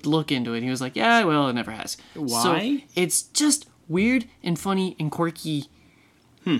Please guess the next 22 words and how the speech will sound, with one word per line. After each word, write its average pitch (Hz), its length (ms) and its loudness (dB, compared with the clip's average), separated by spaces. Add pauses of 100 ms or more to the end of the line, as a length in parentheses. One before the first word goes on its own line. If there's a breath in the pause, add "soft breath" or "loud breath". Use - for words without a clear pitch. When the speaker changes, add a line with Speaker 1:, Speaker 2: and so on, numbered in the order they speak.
Speaker 1:
It 202 180 -2
might 196 300 -6
not 180 260 -8
be 147 120 -10
perfectly 208 540 -6
for 277 120 -6
him 277 200 2
because 175 280 -4
it's 143 140 -8
a 143 60 -2
young 131 180 -2
girl 143 260 0
instead 143 260 -2
of 127 80 -6
a 127 60 -4
young 117 240 -8
boy 226 220 4 (840 loud breath)
with 196 280 0
their 196 160 -2
pet - 260 -4
dinosaur 208 540 -2 (220)
that 208 180 -4